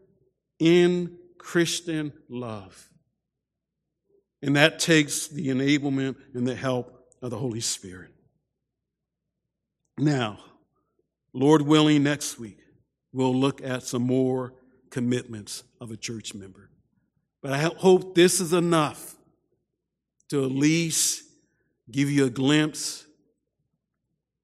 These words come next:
into what it means to be a church member. A church member is one who has been born again and has been baptized.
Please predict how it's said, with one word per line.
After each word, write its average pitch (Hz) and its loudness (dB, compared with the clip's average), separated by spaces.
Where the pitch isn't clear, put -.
into 135 -4
what 131 0
it 143 -6
means 131 -2
to 127 -12
be 123 -6
a 117 -12
church 120 -8
member. 98 -16
A 104 -18
church 156 2
member 147 2
is 117 -8
one 156 -4
who 143 -6
has 123 -6
been 120 -6
born 160 4
again 156 0
and 135 -4
has 139 -8
been 131 -6
baptized. 98 -20